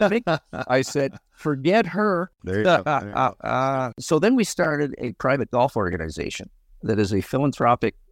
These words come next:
Speaker 1: uh, group. Uh, we have over five hundred members from all over North America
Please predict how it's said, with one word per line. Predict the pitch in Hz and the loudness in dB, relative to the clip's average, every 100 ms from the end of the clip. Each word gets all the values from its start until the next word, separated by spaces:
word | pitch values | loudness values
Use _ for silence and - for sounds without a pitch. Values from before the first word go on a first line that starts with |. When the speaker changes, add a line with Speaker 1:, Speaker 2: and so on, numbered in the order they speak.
| - | -4
Speaker 1:
uh, | 92 | -4
group. | 87 104 131 _ _ _ _ _ - | -2 -2 -2 _ _ _ _ _ -6
Uh, | - 95 | 0 0
we | 101 98 | 2 2
have | 107 98 | 2 2
over | 92 90 | 0 -2
five | - 110 113 | 0 0 0
hundred | 107 104 101 | -2 -2 -2
members | 98 104 - | -2 -2 -4
from | 98 92 | -2 0
all | 101 | 0
over | 95 | 0
North | 95 98 - | 0 -2 -2
America | 95 95 98 98 98 90 | -2 0 0 0 0 -2